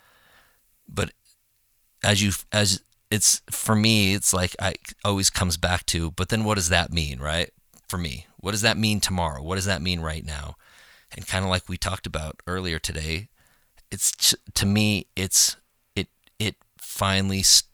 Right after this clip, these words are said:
is helping sink in. Like, even when you mess up, even when you blow it, even that is a co-experience with a higher power, because of those,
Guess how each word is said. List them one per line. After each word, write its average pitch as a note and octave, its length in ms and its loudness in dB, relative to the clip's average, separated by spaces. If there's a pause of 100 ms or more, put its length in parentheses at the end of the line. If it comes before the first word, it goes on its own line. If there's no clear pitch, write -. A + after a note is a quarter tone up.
(280)
is G2 160 2
helping F2 440 -2
sink E2 380 2
in. D2+ 240 0
Like, D2 320 -6 (720)
even G#2+ 340 -2
when G#2 180 0
you G2 100 0
mess F#2 400 4
up, G2+ 300 4 (1040)
even A2 280 -2
when G#2 120 0
you G#2 80 0
blow F#2 380 -4
it, F#2 160 -2 (1700)
even A#2 340 0
that G#2 320 2
is F#2+ 260 -2
a F#2 320 0 (260)
co-experience F#2+ 1040 2
with F2 140 -4
a E2+ 40 -4
higher F2 260 0
power, F2 280 -4
because F2+ 420 -4 (140)
of E2 220 -8
those, G#2 420 0